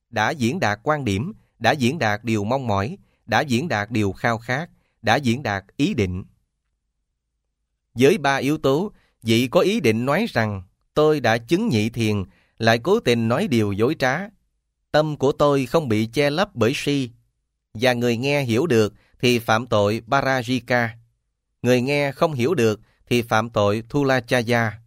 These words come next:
trọng tội. Trước tiên, vị ấy khởi ý rằng, "Ta sẽ nói điều dối trá." Trong khi nói, vị ấy biết rằng, "Ta đang nói điều dối trá." Sau khi đã nói, vị ấy biết rằng,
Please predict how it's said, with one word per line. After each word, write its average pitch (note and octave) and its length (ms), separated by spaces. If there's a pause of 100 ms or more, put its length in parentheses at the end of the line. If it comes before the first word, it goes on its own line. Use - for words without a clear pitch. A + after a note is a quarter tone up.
(300)
trọng A2 300
tội. G2+ 320 (1160)
Trước F#3+ 180
tiên, C3 260 (320)
vị A#2+ 200
ấy D#3 160
khởi A2 180
ý C#3+ 240
rằng, G2+ 300 (280)
"Ta C#3+ 260
sẽ A2+ 220
nói C#3 260
điều G#2+ 220
dối A2 260
trá." B2+ 180 (640)
Trong C#3 160
khi C3 180
nói, B2+ 300 (320)
vị A2 200
ấy C#3+ 160
biết A3+ 180
rằng, G#2 280 (340)
"Ta C#3+ 240
đang C#3 320
nói D#3 220
điều G#2+ 220
dối G#2+ 280
trá." B2+ 180 (640)
Sau C#3 240
khi C3+ 200
đã A2 120
nói, B2+ 340 (280)
vị A2 220
ấy D3 140
biết G#3+ 200
rằng, G#2 280